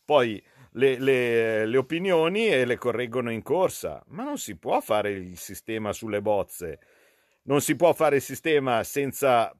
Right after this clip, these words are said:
passare per il Parlamento, perché si passa solo dai D P C M. Spieghiamolo, il decreto della Presidenza del Consiglio dei Ministri è un atto amministrativo, quindi non è neanche un decreto legge. Quindi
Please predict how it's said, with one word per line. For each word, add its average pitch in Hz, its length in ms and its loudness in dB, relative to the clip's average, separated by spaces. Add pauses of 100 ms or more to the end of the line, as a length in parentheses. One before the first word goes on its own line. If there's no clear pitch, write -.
(160)
passare 127 540 -2
per 117 140 -6
il 107 100 -8
Parlamento, 117 600 -4
perché 107 260 -8
si 110 140 -10
passa 110 300 -4
solo 120 300 -2
dai 110 140 -2
D 101 120 -12
P 104 140 -12
C 185 320 2
M. 220 180 -2 (400)
Spieghiamolo, 98 640 0
il 90 80 -10
decreto 110 640 -4 (720)
della 107 240 -2
Presidenza 117 440 -4
del 107 100 -2
Consiglio 127 280 -4
dei 127 100 0
Ministri 127 480 -4 (240)
è - 80 -10
un 117 120 0
atto 135 220 2
amministrativo, 113 920 -2
quindi 113 220 -6
non 104 100 -4
è 110 80 -2
neanche 113 320 -4
un 101 80 -8
decreto 95 380 -8
legge. 107 400 -6
Quindi 127 420 -4